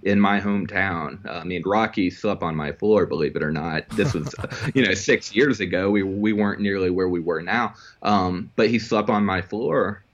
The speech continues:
Speaker 1: in my house and moved down to where I lived. And he worked with me for a year with bare minimum payment. Um, just to, just to, you know, it's not so much just a prove loyalty standpoint,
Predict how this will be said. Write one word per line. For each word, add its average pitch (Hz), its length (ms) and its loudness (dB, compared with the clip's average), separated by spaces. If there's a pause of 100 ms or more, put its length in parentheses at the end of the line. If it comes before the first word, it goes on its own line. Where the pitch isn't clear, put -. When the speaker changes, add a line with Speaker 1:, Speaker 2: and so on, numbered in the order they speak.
(120)
Speaker 1:
in 92 160 -4
my 85 200 -2
house 104 520 -2
and 90 400 -6 (140)
moved 107 640 4 (180)
down 101 320 0
to 101 60 -10
where 98 160 2
I 95 100 2
lived. 110 340 0
And 87 340 -4
he 101 80 -2
worked 117 280 2
with 139 160 0
me 120 100 2
for 104 220 2
a 90 40 2
year 101 460 2 (300)
with 98 240 2 (160)
bare 117 240 4
minimum 120 480 0
payment. 101 640 -2 (320)
Um, 87 380 0 (680)
just 104 360 0
to, 104 280 4
just 107 280 0
to, 98 180 2 (140)
you 101 200 0
know, 95 160 0
it's 95 220 -4
not 131 200 0
so 143 120 2
much 117 220 0
just 107 260 0
a 98 40 2
prove 98 340 -2
loyalty 95 500 0
standpoint, 87 680 -4